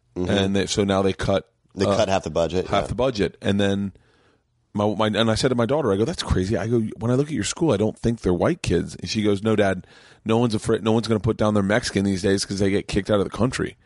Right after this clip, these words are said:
Speaker 2: So everyone who's Mexican puts down their white, and so they lost all their funding."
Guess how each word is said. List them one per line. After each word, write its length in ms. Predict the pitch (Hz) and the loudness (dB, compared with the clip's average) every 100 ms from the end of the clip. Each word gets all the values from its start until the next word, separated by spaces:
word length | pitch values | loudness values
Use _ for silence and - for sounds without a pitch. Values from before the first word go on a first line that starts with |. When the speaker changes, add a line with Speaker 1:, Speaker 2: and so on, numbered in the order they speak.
| _ - - - | _ -20 -20 -6
Speaker 2:
So 220 | - - - | -4 -4 -2
everyone 520 | 123 131 127 120 113 | 0 0 0 0 0
who's 180 | 113 107 | -2 0
Mexican 360 | 117 135 - 101 | 0 -2 -2 -2
puts 180 | 107 - | -2 -2
down 160 | 113 104 | -4 -2
their 100 | 95 | -2
white, 380 | 110 113 107 - _ _ _ _ - | 0 0 -2 -8 _ _ _ _ -12
and 120 | 101 | -8
so 400 | - 113 107 101 110 | -2 0 0 0 -2
they 80 | |
lost 260 | 101 107 - | 0 -2 -4
all 60 | 107 | -8
their 60 | 107 | -4
funding." 400 | 139 139 87 | -4 -4 -8